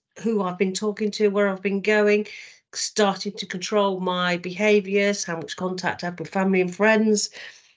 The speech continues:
Um, but it was really subtle, really, really subtle. And the good old gaslighting trick. So, you know, persuading myself that, that I'd done the things wrong.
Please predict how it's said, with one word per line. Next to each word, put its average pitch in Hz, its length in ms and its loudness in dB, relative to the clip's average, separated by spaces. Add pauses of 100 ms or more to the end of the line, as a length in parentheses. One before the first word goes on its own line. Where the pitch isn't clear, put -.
(100)
Um, 190 240 4 (140)
but 196 80 0
it 214 60 2
was 196 120 -4
really 220 160 4
subtle, 240 540 0 (120)
really, 208 540 6
really 196 200 4
subtle. 208 280 -6 (300)
And 190 160 0
the 190 140 2
good 208 200 0
old 180 200 -2
gaslighting 170 600 -4
trick. - 320 -6
So, 170 240 -2 (180)
you - 160 -20
know, 160 160 -4
persuading 170 600 -6
myself 160 420 -6
that, 165 220 -2 (420)
that - 160 -4
I'd 185 220 4
done 185 140 0
the 185 60 -2
things 202 280 0
wrong. 202 320 0